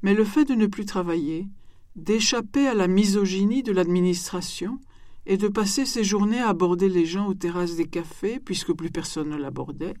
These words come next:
elle, cette occupation quotidienne, aussi simple qu'agréable, la rendait plus indulgente.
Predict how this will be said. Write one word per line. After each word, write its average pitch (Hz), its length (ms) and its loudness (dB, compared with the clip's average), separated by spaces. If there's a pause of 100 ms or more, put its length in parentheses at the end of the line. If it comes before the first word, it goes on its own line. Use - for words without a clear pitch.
elle, 214 320 -4 (680)
cette 202 240 -2
occupation 254 540 0
quotidienne, 220 600 -2
aussi 202 240 -2
simple 226 360 -2
qu'agréable, 180 720 0 (560)
la 180 160 -4
rendait 185 300 -2
plus 190 340 -6
indulgente. 156 840 -6